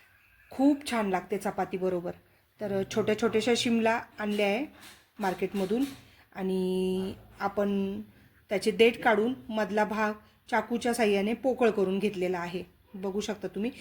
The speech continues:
छोटी शिमला लागते हा, मिनी साईजची, मोठी शिमला नाही चालणार त्याला. तर अशा साईजने आपण सगळ्या शिमला ज्या आहेत ना, ते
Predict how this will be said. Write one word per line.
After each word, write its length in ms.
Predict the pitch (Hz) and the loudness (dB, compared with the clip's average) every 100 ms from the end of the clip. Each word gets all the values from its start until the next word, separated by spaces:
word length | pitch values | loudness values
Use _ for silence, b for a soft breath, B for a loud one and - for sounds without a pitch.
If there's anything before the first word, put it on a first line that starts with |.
| B B - | B B 2
छोटी 240 | 247 285 | 4 4
शिमला 340 | 285 254 214 190 | 4 4 4 4
लागते 340 | 175 - 196 | 2 -2 -2
हा, 140 | 254 | 0
मिनी 300 | 359 247 208 | 2 4 2
साईजची, 460 | 202 208 185 - 277 | 2 2 0 -2 0
मोठी 340 | 294 214 226 | 2 2 -2
शिमला 420 | 214 208 196 226 285 - | -2 -2 -2 -4 -6 -8
नाही 240 | 214 190 | -4 -4
चालणार 400 | 185 180 175 175 | -4 -6 -6 -8
त्याला. 280 | 175 180 175 - B B B B - | -8 -10 -12 -14 B B B B -10
तर 200 | 196 190 - | -6 -4 -6
अशा 220 | 202 214 | -6 -4
साईजने 400 | 208 214 196 202 | -2 0 0 0
आपण 300 | 202 - 202 | -4 -4 -4
सगळ्या 440 | 208 233 190 240 247 | -2 -2 0 0 0
शिमला 360 | 247 214 202 196 | 0 0 0 0
ज्या 180 | 208 208 | -2 -2
आहेत 240 | 233 247 226 | -2 -2 -2
ना, 140 | 202 | -6
ते 400 | 220 226 277 | -2 -2 -2